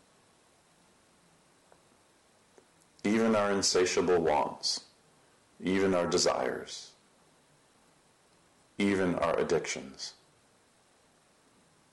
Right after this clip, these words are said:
when we see them clearly without feeding them or acting out, become medicine. They got you on the cushion today.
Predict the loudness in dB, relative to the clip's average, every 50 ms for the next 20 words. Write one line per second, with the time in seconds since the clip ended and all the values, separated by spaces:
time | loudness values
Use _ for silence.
0 | _ _ 2 4 4 4 4 2 2 2 0 0 0 0 0 -2 -2 -4 -2 0
1 | 2 2 4 4 4 2 2 2 0 0 2 0 0 0 -2 -8 -6 -2 -2 0
2 | 0 0 -2 -2 -4 -6 -8 -10 -12 -10 -6 -4 -2 -2 -2 -2 -2 -4 -2 -2
3 | 0 0 0 0 0 0 -2 -4 -8 -8 -8 -8 -6 -4 -4 -2 -2 -2 -4 -6
4 | -4 -2 -2 0 0 -2 -4 -6 -8 -12 -16 -20 -20 _ _ _ _ _ _ _
5 | _ -20 _ _ _ _ _ _ _ _ _ _ _ _ _ _ _ _ _ _
6 | _ _ _ _ -4 -2 0 0 2 2 2 2 0 0 -4 -4 0 4 4 4
7 | 4 4 2 0 -2 0 0 0 0 0 0 -2 -2 -4 -6 -10 -4 0 0 0
8 | 0 -2 -6